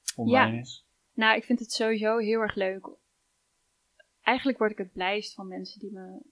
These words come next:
Speaker 2: gerechten hebben gemaakt.
Speaker 1: Mhm.
Speaker 2: Ik krijg best wel vaak, eh,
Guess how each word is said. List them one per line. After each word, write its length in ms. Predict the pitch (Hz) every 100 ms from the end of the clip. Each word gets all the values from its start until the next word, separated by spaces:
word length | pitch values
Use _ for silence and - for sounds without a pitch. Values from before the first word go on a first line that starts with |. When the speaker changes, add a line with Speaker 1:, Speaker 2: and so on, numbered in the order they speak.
| _
Speaker 2:
gerechten 440 | - 202 214 -
hebben 180 | 254 240
gemaakt. 520 | 233 226 262 311 - -
Speaker 1:
Mhm. 200 | 113 123
Speaker 2:
Ik 100 | - -
krijg 280 | - 208 -
best 180 | 214 208
wel 100 | 208
vaak, 360 | 190 185 - -
eh, 240 | 185 180